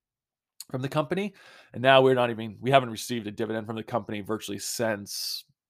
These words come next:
I think it was twenty twenty or something. But it's just interesting to be able to see how Disney's trying to f-, figure out what it's gonna take to get it. But it's gonna take a while. But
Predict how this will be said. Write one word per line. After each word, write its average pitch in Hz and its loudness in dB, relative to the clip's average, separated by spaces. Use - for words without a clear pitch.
I - -20
think 120 -14
it 185 -6
was 127 -8
twenty 107 -8
twenty 120 -8
or 139 -6
something. 147 -8
But 127 4
it's 131 4
just 147 0
interesting 139 2
to 123 -2
be 123 4
able 123 4
to 120 -4
see 123 -2
how 120 4
Disney's 117 -4
trying 117 0
to 110 -2
f-, - -20
figure 131 4
out 113 6
what 120 4
it's 110 -4
gonna 110 -10
take 120 -4
to 110 -10
get 110 -4
it. 135 0
But - -2
it's - -10
gonna 156 4
take 143 2
a 110 -4
while. 107 -2
But 139 -4